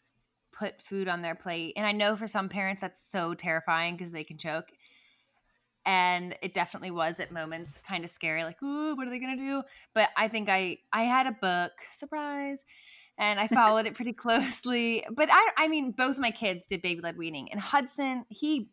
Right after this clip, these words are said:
they both, they both also nursed until they were twenty-one months. Between nineteen and twenty-one months, they started eating more food. But because of that, they were mostly breastfed until they were, like,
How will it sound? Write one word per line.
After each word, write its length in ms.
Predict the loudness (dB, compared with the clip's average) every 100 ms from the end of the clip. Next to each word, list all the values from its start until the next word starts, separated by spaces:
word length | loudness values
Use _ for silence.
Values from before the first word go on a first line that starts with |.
| -4
they 100 | -4
both, 240 | 0 -2 -2
they 80 | -6
both 220 | -4 0
also 320 | 0 0 -6
nursed 400 | -6 -4 -4 -6
until 220 | -10 -8
they 120 | -6 -8
were 60 |
twenty-one 340 | -6 -8 -6 -6
months. 360 | -8 -10 -20 _ _ _
Between 280 | -10 -8 -4
nineteen 360 | -6 -6 -12
and 80 | -10
twenty-one 300 | -10 -8 -8
months, 340 | -8 -10 -16 _
they 120 | -14
started 240 | -10 -8 -8
eating 140 | -8
more 140 | -10 -12
food. 180 | -12 -10 -6
But 140 | -6 _ _ _ _ _ _ _
because 340 | -12 -2 0 0
of 160 | -2
that, 400 | 2 4 6 4 0 -20 -20 _ _ -2
they 140 | 0
were 120 | 0 0
mostly 560 | 0 -2 -2 -2 -4
breastfed 580 | -2 -2 -2 -2 -4 -4
until 360 | -8 -6 -6 -4
they 180 | -6 -6
were, 160 | -6
like, 380 | -4 -4 -4 -10